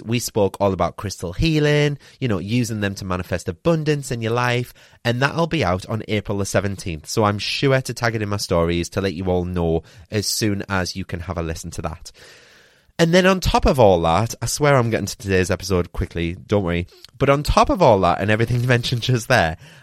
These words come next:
I also released a blog last week. So if you head to cannycrystals dot co dot U K, just press blog from the main menu.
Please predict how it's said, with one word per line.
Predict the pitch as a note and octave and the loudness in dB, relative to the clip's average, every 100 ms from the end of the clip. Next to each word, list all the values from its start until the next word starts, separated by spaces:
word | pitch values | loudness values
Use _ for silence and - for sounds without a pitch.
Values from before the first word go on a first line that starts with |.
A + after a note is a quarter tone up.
| - | -4
I | A2+ | 0
also | B2 D#3 E3+ | 2 2 0
released | D#3 C#3 A#2+ | 2 0 0
a | A#2 | -2
blog | C3+ D3 F#2 | 2 2 2
last | E2+ - | -4 -6
week. | D#2+ D#2 - | -8 -10 -14
So | - - D3 E2 - _ | -8 2 4 4 -2 _
if | - | -6
you | A2+ | -2
head | B2+ D3+ | -2 -4
to | |
cannycrystals | - F3 E3 D3+ - A#2+ | -4 -4 -2 -4 -2 -4
dot | - A2+ | -4 -6
co | A#2 | -6
dot | - | -6
U | - | -6
K, | D#2+ D2 G#2 _ _ _ | -4 -4 -6 _ _ _
just | C3 - | -4 -4
press | - C3 - | 0 0 0
blog | G#2 A2 F#2+ G#2+ - | -4 2 4 4 0
from | - A#2 | -6 -4
the | A2 | 0
main | A2 A2 | 0 0
menu. | F2 E2 F2 A2 | -2 -2 -2 -2